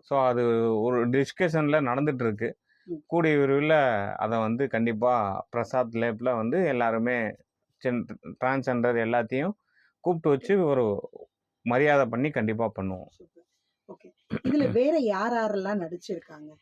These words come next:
Speaker 1: இதுல வந்து எல்லாமே நியூ கமர் தான்.
Speaker 2: ம்.
Speaker 1: இல்ல, இதுல வந்து எல்லாருமே ஹெல்ப் பண்ணியிருக்காங்க.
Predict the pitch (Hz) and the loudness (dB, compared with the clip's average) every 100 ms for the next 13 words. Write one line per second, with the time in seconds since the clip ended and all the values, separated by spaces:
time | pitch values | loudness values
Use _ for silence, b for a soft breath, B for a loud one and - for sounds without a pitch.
0 | _ _ 156 165 170 156 165 175 147 151 | _ _ 0 2 2 2 2 2 2 2
1 | 156 147 165 135 117 98 101 - _ 185 | 2 2 0 0 0 -2 -6 -10 _ -16
2 | 170 156 123 131 156 143 127 131 131 131 | -16 -12 -4 0 2 2 2 2 2 2
3 | 151 143 143 143 156 135 156 160 147 110 | 2 0 0 0 0 0 -2 -2 -2 -2
4 | 104 92 | -4 -12